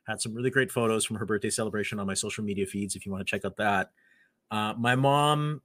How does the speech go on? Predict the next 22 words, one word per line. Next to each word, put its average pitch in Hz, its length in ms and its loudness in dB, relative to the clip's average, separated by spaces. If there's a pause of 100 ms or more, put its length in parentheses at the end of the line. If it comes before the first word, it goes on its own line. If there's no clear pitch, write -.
(180)
kinda 131 280 4
stepped 123 400 2
in 104 260 2
during 104 240 -2
a 98 60 -4
very 113 440 0
difficult 110 460 -8
time. - 460 -8 (880)
Um, 95 480 -4 (920)
one 123 320 2
of, 131 240 0 (140)
uh, 104 280 -2 (220)
Carrie's 117 540 2
aunts, 113 500 0 (120)
uh, 98 380 -2
a - 40 -10
beautiful 127 420 4
woman, 101 360 0 (140)
um, 90 440 -6
had 101 180 -4
passed 95 460 0
suddenly. 90 560 -2